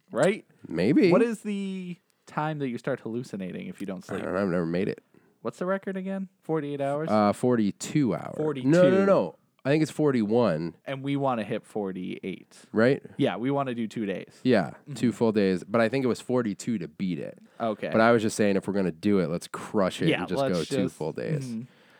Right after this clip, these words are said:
Speaker 2: Um,
Speaker 1: That is so much talking.
Speaker 2: It's a lot of it,
Speaker 1: <laughs>
Speaker 2: which is why we would definitely have so many guests.
Speaker 1: Oh, yeah, guests. We would do so many things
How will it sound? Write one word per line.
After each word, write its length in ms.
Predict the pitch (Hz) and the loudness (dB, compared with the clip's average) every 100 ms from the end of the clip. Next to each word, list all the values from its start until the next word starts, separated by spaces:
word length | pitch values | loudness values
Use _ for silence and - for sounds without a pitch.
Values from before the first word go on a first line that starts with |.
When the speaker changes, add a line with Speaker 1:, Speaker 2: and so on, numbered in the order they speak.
| _ _ - | _ _ -8
Speaker 2:
Um, 380 | 85 78 64 57 | -4 -4 -4 -6
Speaker 1:
That 100 | 202 | -10
is 80 | 214 | -10
so 260 | - 131 | -10 -8
much 260 | 131 113 - | -6 -10 -10
talking. 460 | - 87 - - - | -12 -12 -14 -20 -8
Speaker 2:
It's 280 | 101 - - | -8 -4 2
a 140 | 143 143 | 4 4
lot 440 | 123 101 90 87 | 2 2 4 2
of 160 | 80 71 | 0 -4
it, 240 | 62 - - - | -6 -4 -4 2
Speaker 1:
<laughs> 200 | 208 - | 2 2
Speaker 2:
which 180 | 269 107 | 0 2
is 140 | 127 104 | 2 4
why 200 | 117 123 | 6 6
we 140 | 123 | 6
would 220 | 113 90 | 4 2
definitely 480 | 110 104 - 107 98 | 2 2 2 -2 0
have 180 | 104 90 | 0 -2
so 320 | - - 92 | -4 -2 0
many 480 | 92 92 90 87 80 - - | 0 -2 -2 -2 -4 -10 -12
guests. 560 | 62 60 - - - - | -10 -10 -14 -20 -20 -4
Speaker 1:
Oh, 140 | 185 185 | 2 2
yeah, 240 | 143 90 | 2 -2
guests. 380 | - 143 156 - | 0 2 2 0
We 140 | 156 165 | -2 0
would 200 | 170 139 | 0 -2
do 180 | 170 | -4
so 180 | 165 180 | -4 -4
many 200 | 175 170 | -4 -6
things 360 | 143 151 139 | -6 -6 -8